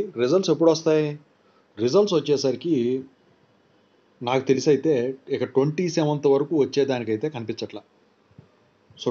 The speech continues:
ట్వంటీ సెవెంత్ లోపు ఎప్పుడైనా రావచ్చు. ఆ verification process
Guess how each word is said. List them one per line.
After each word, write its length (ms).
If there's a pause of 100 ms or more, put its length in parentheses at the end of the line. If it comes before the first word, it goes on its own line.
ట్వంటీ 340
సెవెంత్ 300
లోపు 260
ఎప్పుడైనా 420
రావచ్చు. 360 (460)
ఆ 80 (140)
verification 640 (180)
process 380